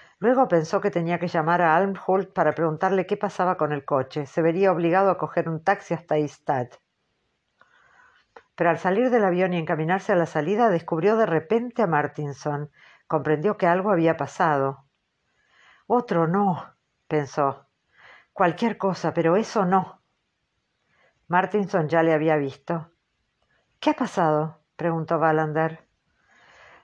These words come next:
"Tienes que acordarte de conectar el móvil", dijo Martinson. "No hay manera de localizarte". Wallander esperaba conteniendo la respiración.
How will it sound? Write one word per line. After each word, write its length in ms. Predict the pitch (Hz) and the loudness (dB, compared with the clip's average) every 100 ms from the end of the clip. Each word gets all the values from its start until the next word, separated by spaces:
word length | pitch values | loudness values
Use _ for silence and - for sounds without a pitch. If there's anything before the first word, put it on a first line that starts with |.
| - | -2
"Tienes 260 | 269 254 | -2 0
que 100 | - | 0
acordarte 480 | 226 233 233 247 254 | 2 2 2 2 4
de 120 | 220 | 2
conectar 460 | 208 208 202 240 226 | 2 0 0 2 4
el 100 | 214 | 4
móvil", 640 | 226 202 165 160 160 160 - | 4 4 4 4 2 -4 -10
dijo 300 | 151 175 175 | -8 -2 0
Martinson. 680 | 165 156 165 165 156 175 | 2 0 -2 -4 -2 -2
"No 80 | 185 | 2
hay 100 | 220 | 0
manera 460 | 214 214 233 262 247 | 2 0 2 4 4
de 100 | 214 | 4
localizarte". 1080 | 175 190 185 185 214 160 139 - 156 - _ _ _ _ _ _ _ _ _ _ _ _ | 2 2 -2 0 0 0 -2 -8 -8 -10 _ _ _ _ _ _ _ _ _ _ _ _
Wallander 420 | 185 202 214 180 151 | 0 2 2 2 0
esperaba 500 | - 160 165 175 165 | -2 0 2 2 0
conteniendo 560 | 151 160 151 165 170 | -2 -2 -2 -2 0
la 140 | 160 151 | 0 0
respiración. 840 | 156 - 156 156 - 151 143 147 | -2 -4 -2 -2 -2 -2 -2 -8